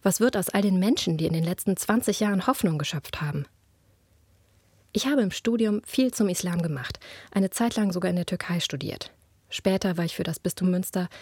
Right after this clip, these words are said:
Referentin für den christlich-muslimischen Dialog. Dank dieser Erfahrung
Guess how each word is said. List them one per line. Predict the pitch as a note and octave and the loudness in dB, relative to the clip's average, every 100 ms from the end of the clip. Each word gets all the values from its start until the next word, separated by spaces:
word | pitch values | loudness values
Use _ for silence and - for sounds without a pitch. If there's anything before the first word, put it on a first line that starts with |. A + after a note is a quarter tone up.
| - - | -16 -4
Referentin | F#3 F3 D#3 E3+ F#3+ | -2 -2 0 0 0
für | E3 E3+ | -2 -2
den | D#3 | -4
christlich-muslimischen | - F3 F3+ E3 E3+ - F3 E3 E3+ | -2 -4 -2 -2 -2 -2 -2 0 -2
Dialog. | D#3+ D#3+ D#3 C#3+ - - _ _ _ _ _ _ _ - | -2 0 -2 -4 -8 -18 _ _ _ _ _ _ _ 2
Dank | G#3 G3+ | 2 2
dieser | B3+ C4 | 2 0
Erfahrung | G#3 - G#3 D3+ C#3+ | -2 -2 0 0 -4